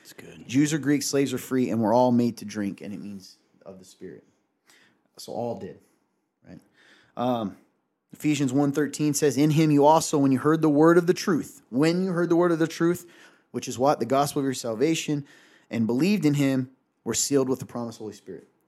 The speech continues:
Speaker 2: Right there it is. So, "In him you also, when you heard the word of the truth," I'm sorry, "In him you also, when you heard the word of truth,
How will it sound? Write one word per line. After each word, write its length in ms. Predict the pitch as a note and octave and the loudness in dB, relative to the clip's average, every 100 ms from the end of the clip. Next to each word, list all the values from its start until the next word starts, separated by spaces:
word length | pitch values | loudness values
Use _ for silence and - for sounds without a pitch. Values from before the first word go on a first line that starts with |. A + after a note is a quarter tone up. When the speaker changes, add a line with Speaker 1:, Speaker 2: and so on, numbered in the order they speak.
| _ - | _ -16
Speaker 2:
Right 120 | - | -8
there 120 | A#2+ A2 | -4 -2
it 60 | |
is. 160 | F#2 - | -4 -6
So, 280 | B2+ A#2 - - _ - | -6 -6 -6 -20 _ 0
"In 160 | D#3+ F3 | 2 2
him 320 | F3 E3 D3 | 2 0 0
you 160 | D#3 D#3+ | 2 4
also, 320 | D#3 - D3 | 2 0 0
when 140 | C#3 | 2
you 60 | A#2+ | 2
heard 200 | C3 C#3 | 0 0
the 60 | C#3+ | 2
word 180 | D3 D3+ | 2 2
of 60 | |
the 60 | C#3+ | 0
truth," 520 | C#3+ - G2+ G2 - _ _ _ _ _ _ _ _ _ - | -6 -8 -8 -10 -16 _ _ _ _ _ _ _ _ _ -12
I'm 100 | G#2+ | -10
sorry, 280 | - G2+ G2 | -6 -4 0
"In 140 | D3+ | 0
him 260 | D#3+ D3+ D3 | 2 2 2
you 160 | C#3 C3 | 2 2
also, 320 | C#3 C#3 B2+ | 0 -2 -2
when 100 | A#2 | 0
you 80 | G#2+ | 0
heard 360 | B2+ C#3 B2+ | 0 0 -2
the 80 | - | -4
word 260 | A#2 B2+ C#3+ | 0 2 2
of 100 | C#3 | 0
truth, 400 | - A2 B2+ | -8 -6 -6